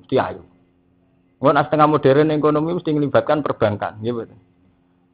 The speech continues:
Nek sing mergawe modern melarat bakul pitik apa wis setengah bodoni, wong kulak rong dibayari didol meneh. Wis ngono cerita. Jenengan patang ewu mbok nyang, wingi dinyang wong limang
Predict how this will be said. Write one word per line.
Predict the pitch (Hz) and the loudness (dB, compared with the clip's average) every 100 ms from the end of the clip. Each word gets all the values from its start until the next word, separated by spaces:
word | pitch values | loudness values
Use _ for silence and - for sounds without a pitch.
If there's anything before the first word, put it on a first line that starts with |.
| _ _ - | _ _ -8
Nek | 117 | -2
sing | 139 | 0
mergawe | 139 135 139 | 4 8 8
modern | 139 139 135 139 | 6 4 4 4
melarat | 135 151 143 | 4 4 4
bakul | 123 135 | 2 2
pitik | 135 143 151 | -2 0 0
apa | 135 | 2
wis | 175 175 | 0 0
setengah | 143 127 | 2 2
bodoni, | 120 131 131 117 | 2 0 -4 -4
wong | 107 123 | -8 -2
kulak | 151 160 | 2 4
rong | 156 139 | 2 0
dibayari | 123 123 160 | 4 4 4
didol | 151 - 113 | 0 0 -2
meneh. | 131 104 - _ _ 156 151 - - | -4 -8 -12 _ _ -14 -14 -16 -10
Wis | 151 123 | -6 0
ngono | 160 185 | 2 2
cerita. | 175 165 147 110 120 135 | 2 -2 -2 -4 -4 -4
Jenengan | 190 233 226 | 2 4 6
patang | 226 220 220 | 6 6 6
ewu | 233 | 6
mbok | 190 202 | 4 4
nyang, | 190 160 220 | 4 4 2
wingi | 233 240 | 4 2
dinyang | 175 180 208 190 | 4 2 2 0
wong | 208 214 | 0 2
limang | 208 214 | 4 4